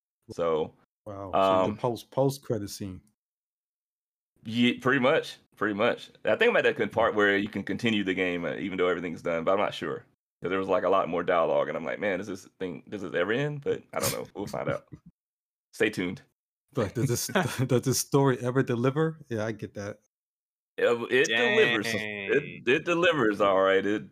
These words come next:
Speaker 1: yeah, I like that, too. I just thought that. <laughs> I'm slow. I just caught that. <laughs> But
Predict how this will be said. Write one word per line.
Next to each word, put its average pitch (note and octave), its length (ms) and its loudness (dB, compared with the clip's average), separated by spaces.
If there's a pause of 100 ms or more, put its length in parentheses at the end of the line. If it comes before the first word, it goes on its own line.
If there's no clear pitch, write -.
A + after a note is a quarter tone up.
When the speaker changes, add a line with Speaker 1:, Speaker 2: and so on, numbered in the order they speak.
(140)
Speaker 1:
yeah, A#2 300 4
I G2+ 100 2
like G2 300 0
that, E2 180 2
too. F#2 200 -2
I F#2+ 60 2
just G#2 140 -6
thought F2+ 180 2
that. - 140 -2 (160)
<laughs> - 200 -8
I'm A#2+ 120 0
slow. E2+ 300 -4 (260)
I C3 100 2
just A#2+ 140 -4
caught - 340 0
that. B2 240 2 (560)
<laughs> - 960 -8 (680)
But A2+ 400 -2